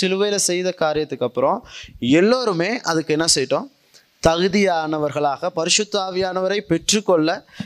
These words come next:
தகுதியானவர்களாக நாங்க என்ன செய்யப்பட்டிருக்கிறோம்? மாற்றப்பட்டிருக்கிறோம். புரியுதா?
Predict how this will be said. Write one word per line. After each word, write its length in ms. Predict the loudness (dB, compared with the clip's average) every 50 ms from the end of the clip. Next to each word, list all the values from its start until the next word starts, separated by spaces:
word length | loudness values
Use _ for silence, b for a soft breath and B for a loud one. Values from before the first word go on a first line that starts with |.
| B B -2 0
தகுதியானவர்களாக 960 | 2 2 2 2 2 0 0 0 0 -2 -2 -2 0 -2 -2 -2 -2 -4 -4
நாங்க 280 | -4 -2 -4 -4 -2 0
என்ன 0 | 0 0
செய்யப்பட்டிருக்கிறோம்? 640 | 0 -2 -6 -6 -8 -6 -2 0 0 0 0 -2 b b b b b b b b _ _ _ -8 -2 4
மாற்றப்பட்டிருக்கிறோம். 1040 | 6 6 6 6 4 0 0 0 0 -4 -4 -2 -4 -2 0 0 0 0 -2 -6 -12 _ _ _ _ _ -20 -20 -20 -20 _ _ _ _ _ _ _ _ _ -20 -20 _ _ _ _ _ _ _
புரியுதா? 360 | 4 4 4 4 2 -2 -4